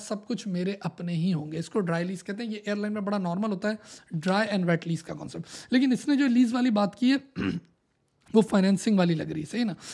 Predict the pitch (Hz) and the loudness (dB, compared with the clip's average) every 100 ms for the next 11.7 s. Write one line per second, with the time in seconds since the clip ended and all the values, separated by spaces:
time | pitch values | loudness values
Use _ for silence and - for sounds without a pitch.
0 | - - 202 220 220 151 - - - - | 0 4 4 6 4 4 -4 -16 -18 -18
1 | - 240 247 214 269 254 - 208 208 190 | 4 6 8 6 4 2 2 2 2 0
2 | - 202 196 202 - 262 - - 269 277 | 2 4 4 2 0 0 0 -2 2 2
3 | 240 220 226 214 214 220 233 226 208 208 | 2 -2 -2 -2 0 0 -2 2 2 4
4 | 202 190 208 233 - - 190 240 233 165 | 4 4 4 0 -2 -2 2 2 2 0
5 | 196 - - 170 180 190 208 196 208 202 | 0 -2 -4 -2 -2 -2 -4 -2 0 0
6 | 196 190 196 175 185 202 - 190 180 190 | 0 -2 -2 -4 -2 -4 0 0 0 -2
7 | 175 175 190 180 196 196 202 214 - - | -2 -2 -4 -4 -2 0 0 -2 -6 -20
8 | - 170 185 - 190 196 226 214 196 202 | -4 -2 -2 -2 0 0 -2 0 2 4
9 | 320 226 190 214 214 202 233 214 240 233 | 4 4 2 4 4 6 4 4 2 4
10 | 208 214 269 269 - - - 196 202 208 | 2 0 2 0 -2 -16 -2 4 6 6
11 | 208 196 208 202 185 170 147 | 4 2 0 0 0 0 0